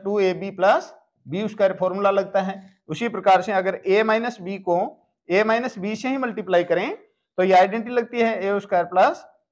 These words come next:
माइनस टू ए बी प्लस बी स्क्वायर। इसी प्रकार से जब ए माइनस बी को ए प्लस बी से मल्टीप्लाई करना हो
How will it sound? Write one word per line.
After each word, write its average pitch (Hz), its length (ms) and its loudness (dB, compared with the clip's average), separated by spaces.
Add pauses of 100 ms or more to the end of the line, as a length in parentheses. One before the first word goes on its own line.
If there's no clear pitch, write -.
माइनस 208 500 0 (960)
टू 208 160 2
ए 196 140 2
बी 220 220 -6 (480)
प्लस 214 420 2 (440)
बी 180 200 -2
स्क्वायर। 175 480 -4 (260)
इसी 254 200 -4
प्रकार 226 320 2
से 240 140 -6
जब 220 180 -2
ए 214 300 2
माइनस 233 380 -2
बी 196 220 -8
को 170 180 -2 (960)
ए 208 180 4
प्लस 220 280 0
बी 202 200 -6
से 247 120 -8
मल्टीप्लाई 196 380 -2
करना 175 260 -2
हो 196 200 0